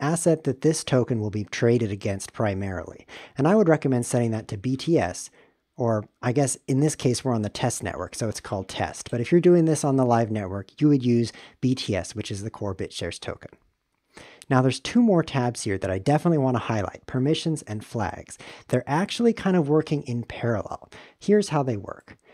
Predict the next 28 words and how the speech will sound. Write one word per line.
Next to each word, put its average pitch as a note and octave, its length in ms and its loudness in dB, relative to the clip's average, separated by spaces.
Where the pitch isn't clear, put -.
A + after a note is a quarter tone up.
Permissions G3+ 640 2
give D#3+ 240 6
you E3+ 100 6
the C#3 180 4
ability A#2+ 420 4
to - 120 -12
do C3+ 140 2
specific F3 640 0
things D#3 320 2
with B2+ 160 0
the A2 140 0
asset, - 420 -6
and A#2+ 100 0
they A#2 80 2
have G3 280 -2
to E3+ 100 2
be D3 240 2
on A2 340 0
in A#2+ 180 -4
order B2+ 180 0
to B2 140 -2
give G#2+ 180 -6
you G#2 80 -2
that F#2+ 160 -2
ability. A2 480 0
But C#3+ 120 -2
the - 60 -2
flags G#3 560 4